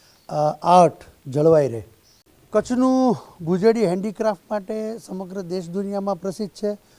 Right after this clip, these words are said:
સેંકડો એવોર્ડ મળ્યા, તો આપણે આખા શોમાં પણ જોયું અને મેં તમને વાત પણ કરી. પરંતુ, અ,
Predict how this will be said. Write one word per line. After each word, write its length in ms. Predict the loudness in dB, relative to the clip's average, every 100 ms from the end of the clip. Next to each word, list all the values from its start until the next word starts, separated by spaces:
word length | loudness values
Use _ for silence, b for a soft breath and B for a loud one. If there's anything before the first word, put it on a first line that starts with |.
| b _ -12
સેંકડો 400 | -8 -6 -2 -2 0
એવોર્ડ 300 | 0 0 0
મળ્યા, 420 | 0 0 0 -2 -8
તો 60 | -6
આપણે 380 | -6 -4 -4 -4 -12
આખા 180 | -10 -10
શોમાં 380 | -6 -6 -6 -8
પણ 160 | -8
જોયું 300 | -6 -6 -8 -10 b b b
અને 140 | -14 -10
મેં 140 | -10
તમને 280 | -10 -8 -6
વાત 220 | -4 -6 _
પણ 140 | -12
કરી. 200 | -10 -12 -10
પરંતુ, 460 | -8 -8 -8 -6 -8 _ b b b _
અ, 100 | -12